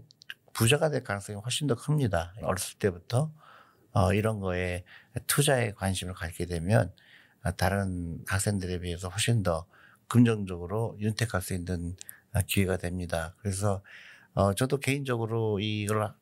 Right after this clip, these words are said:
하기를 굉장히 잘했구나, 어, 그런 생각도 들고요. 여러분들도 다, 아, 자녀들도, 어, 반드시 관심을 갖는 게, 어, 굉장히 좋을 것 같습니다.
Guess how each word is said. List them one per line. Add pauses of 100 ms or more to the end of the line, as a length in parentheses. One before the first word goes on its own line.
하기를
굉장히
잘했구나, (460)
어,
그런
생각도
들고요. (520)
여러분들도
다, (340)
아,
자녀들도, (260)
어,
반드시 (320)
관심을
갖는
게, (440)
어,
굉장히 (480)
좋을
것
같습니다.